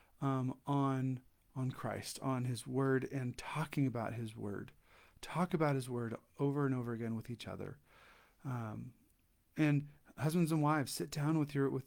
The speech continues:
your Bible, uh, together. Read it together. Read scriptures together. Read, read, you know, through the Bible day by day together,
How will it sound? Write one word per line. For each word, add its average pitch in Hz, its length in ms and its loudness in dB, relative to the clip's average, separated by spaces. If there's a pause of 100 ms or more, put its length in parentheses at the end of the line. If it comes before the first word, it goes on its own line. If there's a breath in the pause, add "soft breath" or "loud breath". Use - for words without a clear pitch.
your 131 140 -2
Bible, 123 420 -2 (540 soft breath)
uh, 120 120 -6
together. 127 480 0
Read 160 160 6
it 190 120 8
together. 160 280 0
Read 151 180 2
scriptures 160 460 0
together. 127 360 -2
Read, 139 240 2 (880 loud breath)
read, 151 500 4
you 156 120 4
know, 139 60 4
through 156 200 2
the 147 60 2
Bible 139 340 4
day 135 140 2
by 131 180 0
day 120 200 -2
together, 110 440 -6